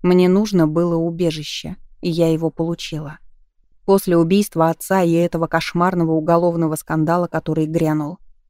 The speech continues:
я стала парией в своей среде. В той среде, где прожила всю жизнь. Дочь мафиози.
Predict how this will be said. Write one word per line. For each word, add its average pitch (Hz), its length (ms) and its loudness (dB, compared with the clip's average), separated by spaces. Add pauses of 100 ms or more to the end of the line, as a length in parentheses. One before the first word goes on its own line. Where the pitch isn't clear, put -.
(240)
я 196 200 0
стала 190 360 2
парией 165 580 0
в - 60 -18
своей 165 360 -2
среде. 156 520 -6 (800)
В - 80 -20
той 202 200 2
среде, 170 420 -2
где 165 180 -2
прожила 160 440 -4
всю - 220 -8
жизнь. 156 420 -6 (540)
Дочь 185 300 -2
мафиози. 160 640 -4